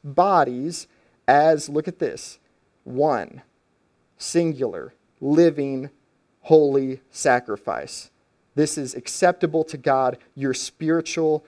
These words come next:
or rational service of worship." That's really what we're trying to drive at here,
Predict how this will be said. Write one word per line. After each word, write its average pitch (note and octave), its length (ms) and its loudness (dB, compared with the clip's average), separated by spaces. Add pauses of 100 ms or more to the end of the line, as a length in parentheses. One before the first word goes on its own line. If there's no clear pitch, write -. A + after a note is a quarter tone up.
or B2+ 220 0
rational C#3 720 -2
service B2+ 640 -4
of B2 180 -12
worship." A2+ 580 -8 (1600)
That's D3+ 500 0
really C#3+ 580 4
what D3+ 200 0
we're C#3 120 0
trying C#3 340 -6
to A2+ 80 -8
drive A#2+ 560 0
at F#2 260 -2
here, - 280 -12